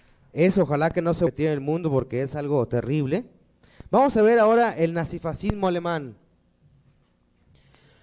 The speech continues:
Obviamente que en mil novecientos dieciocho renuncia Guillermo segundo y este emperador renunció debido a,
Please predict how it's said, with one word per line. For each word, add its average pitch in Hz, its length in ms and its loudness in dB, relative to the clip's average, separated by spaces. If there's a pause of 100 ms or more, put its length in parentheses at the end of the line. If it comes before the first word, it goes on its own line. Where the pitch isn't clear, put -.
Obviamente 240 500 4
que 175 500 4
en 165 120 -4
mil 202 80 0
novecientos 240 340 0
dieciocho 214 480 4
renuncia 190 320 -2
Guillermo 196 380 -2
segundo 185 640 0 (1000)
y 143 160 -4
este 196 340 0
emperador 160 720 0 (260)
renunció 139 600 -2
debido 175 380 0
a, 117 360 -6